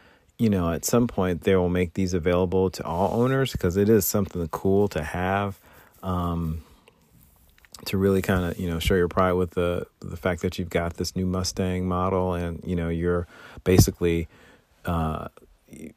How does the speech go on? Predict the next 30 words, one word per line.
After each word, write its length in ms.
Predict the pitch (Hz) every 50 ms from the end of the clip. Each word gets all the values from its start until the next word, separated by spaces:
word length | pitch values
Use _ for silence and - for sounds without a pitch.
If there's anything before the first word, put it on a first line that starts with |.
| _ -
entering 460 | 95 95 - - 98 92 95 92 82
the, 260 | 78 69 62 60 65
the 200 | - 73 82 80
new 500 | 80 85 87 90 92 92 92 92 92 95
zone 520 | 92 87 - 82 82 85 90 95 101 104 -
of 360 | - 78 80 80 78 76 76
the, 100 | 78 - -
or 120 | - 87 85
the 100 | 80 80
new 320 | 82 85 82 87 90 90 - -
era 320 | 82 82 85 90 98 92
of, 460 | - 80 82 82 80 78 76 - - -
of 180 | - 78 78 73
electric 540 | 76 71 73 80 - - - 202 190 - -
transportation. 880 | - 214 208 202 - - - - - 113 113 - - - - 131 127 - -
Um, 320 | 87 82 80 80 80 80
so 440 | - - - 85 85 82 82 80 80 - - - - _ _ _ _ _ _ -
really 240 | 113 127 151 123 101
cool. 260 | - - 98 95 95 95
I'm 140 | 90 80 73 - -
pretty 380 | - - - 110 101 95 90
proud 320 | 78 - - 95 87 85 85
of 80 | 78
Ford 260 | - - 87 85 82
for 160 | - - - 82
doing 320 | 78 85 82 82 82 80
something 260 | - 87 80 78 78
like 220 | 78 76 78 78 -
that, 260 | - 78 - - -
'cause 320 | - 80 78 76 - -